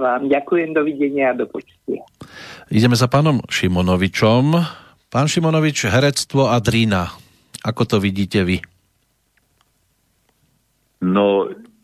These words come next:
Speaker 3: je to tak, ako to povedal majster Záborský. A ja som mu vďačný a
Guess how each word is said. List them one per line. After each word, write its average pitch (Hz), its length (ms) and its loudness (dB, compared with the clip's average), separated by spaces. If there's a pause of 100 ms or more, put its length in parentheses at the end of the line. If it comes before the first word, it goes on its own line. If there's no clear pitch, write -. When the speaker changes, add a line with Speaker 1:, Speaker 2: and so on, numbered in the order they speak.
(1040)
Speaker 3:
je 104 320 2
to - 160 -2
tak, 101 240 -2 (240)
ako 98 240 -2
to 85 160 -2
povedal 90 480 0
majster 90 400 -2
Záborský. 82 720 -2 (480)
A 90 240 2
ja 104 160 2
som 120 160 0
mu 107 560 0 (160)
vďačný 98 1040 -2
a 85 400 -2